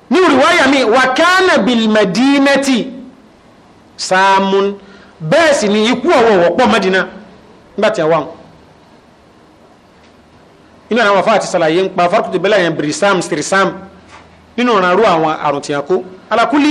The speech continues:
ìyẹn ọ̀kan wa. Wọ́n sọ fún sàsán wípé nítorí bá, torí bá, torí àwọn rèé o. Ah, àbí ni kò burú. Ẹ máa lọ síbi ràkúnmí sọ́dákọ̀, ràkúnmí zaka.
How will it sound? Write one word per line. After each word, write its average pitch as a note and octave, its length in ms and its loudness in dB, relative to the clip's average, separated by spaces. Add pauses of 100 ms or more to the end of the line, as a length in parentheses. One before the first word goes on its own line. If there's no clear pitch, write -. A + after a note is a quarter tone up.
(120)
ìyẹn F#3+ 200 2
ọ̀kan D#3 160 -2
wa. C#3+ 100 0 (680)
Wọ́n A#3 140 2
sọ A#3+ 160 -2
fún A3+ 80 2
sàsán G3 320 0
wípé F#3+ 380 0 (200)
nítorí G3+ 260 0
bá, G#3+ 100 2 (180)
torí G3+ 160 0
bá, F#3+ 140 2
torí G#3 160 0
àwọn E3+ 160 2
rèé D#3+ 120 0
o. D#3 120 -2 (1300)
Ah, - 120 -14 (280)
àbí F3 120 -4
ni E3+ 100 -6
kò E3 120 -10
burú. C#3 200 -10 (920)
Ẹ F#3 100 2
máa F#3+ 260 0
lọ F3 160 0
síbi E3 640 -6
ràkúnmí D3+ 500 -2
sọ́dákọ̀, F#3 460 0 (360)
ràkúnmí D#3+ 560 -4
zaka. C3+ 360 -4